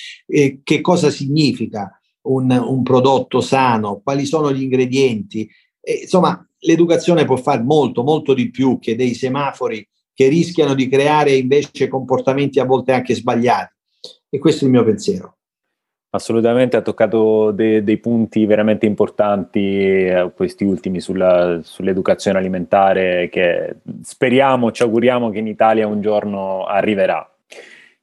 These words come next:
Speaker 2: In ogni nostra intervista chiudiamo con quello che chiamiamo momento piccola pasticceria. Chiediamo generalmente ai nostri ospiti un consiglio su un libro, un film, un album, eh, o un brano musicale. Basta anche soltanto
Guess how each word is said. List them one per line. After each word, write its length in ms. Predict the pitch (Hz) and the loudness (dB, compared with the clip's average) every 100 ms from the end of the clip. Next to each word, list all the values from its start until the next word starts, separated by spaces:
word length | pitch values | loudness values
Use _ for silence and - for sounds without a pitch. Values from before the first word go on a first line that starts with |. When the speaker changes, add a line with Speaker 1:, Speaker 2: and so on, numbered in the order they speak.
| _ 170 | _ -2
Speaker 2:
In 140 | 170 | 0
ogni 240 | 196 190 175 | 2 2 2
nostra 400 | 175 196 - 180 | 0 0 0 -4
intervista 960 | 160 170 151 185 180 - 175 175 156 | -2 -4 -4 -6 -8 -2 2 2 0
chiudiamo 800 | - 127 117 147 156 160 156 151 | -4 -4 0 2 2 2 2 0
con 160 | - 120 | -2 -4
quello 220 | 135 139 | 0 0
che 160 | 127 127 | 0 -2
chiamiamo 640 | 127 123 123 127 117 113 | -4 0 0 0 0 -2
momento 540 | 127 127 147 165 151 143 | -4 -2 0 0 0 -2
piccola 400 | 139 - 131 120 | -2 0 0 2
pasticceria. 840 | 120 - 117 107 107 98 135 151 - | 0 -2 -4 -2 -2 0 0 -2 -2
Chiediamo 440 | 127 135 139 131 | 2 2 2 0
generalmente 640 | 117 135 139 139 147 156 139 | -2 0 2 2 -2 0 -2
ai 60 | |
nostri 300 | 123 123 135 | -2 -6 0
ospiti 420 | 143 139 135 127 | 2 2 -4 -2
un 120 | 120 110 | -2 -2
consiglio 640 | 120 - 143 127 127 120 | -4 -2 0 2 2 0
su 160 | - 123 | -4 -2
un 140 | 120 | 0
libro, 480 | 127 156 151 139 143 | 2 2 2 2 2
un 100 | 123 | 0
film, 480 | - 147 147 143 139 | -2 0 0 0 -2
un 180 | 120 135 | 0 2
album, 600 | 139 135 131 131 131 131 | 2 0 -2 -4 -2 -2
eh, 280 | 127 127 110 | -2 -4 -4
o 100 | 123 | -4
un 240 | 120 117 | -4 0
brano 240 | 123 127 | 0 0
musicale. 680 | 120 117 120 139 135 131 123 | -2 -4 -2 2 4 2 -2
Basta 500 | 147 120 117 190 202 | -6 -8 -2 0 2
anche 180 | 196 190 | 0 0
soltanto 640 | 160 185 185 202 170 190 | 2 2 2 -2 0 -2